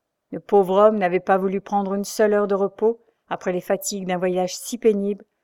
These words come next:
pour le piètre cavalier qu'il était. Et lorsqu'il eut obtenu que le chevalier consentît à se rendre dans une hôtellerie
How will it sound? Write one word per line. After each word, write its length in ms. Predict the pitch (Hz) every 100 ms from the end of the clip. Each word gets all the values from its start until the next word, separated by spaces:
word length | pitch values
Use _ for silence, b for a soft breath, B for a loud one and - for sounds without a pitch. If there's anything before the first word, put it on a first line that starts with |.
| _ _
pour 160 | 208
le 100 | 202
piètre 420 | 190 - 185 - 185
cavalier 440 | 208 180 170 170
qu'il 200 | - 165
était. 300 | 160 - 156 - _ _ _ _ _ _
Et 60 | -
lorsqu'il 400 | 180 - - 208
eut 80 | 202
obtenu 500 | 202 - 202 202 240
que 80 | 226
le 80 | 185
chevalier 560 | - 185 185 180 233
consentît 680 | 233 196 - 180 165 220 208
à 40 |
se 120 | 175 185
rendre 320 | 185 202 180
dans 140 | 180
une 180 | 175 175
hôtellerie 540 | 175 190 180 196 208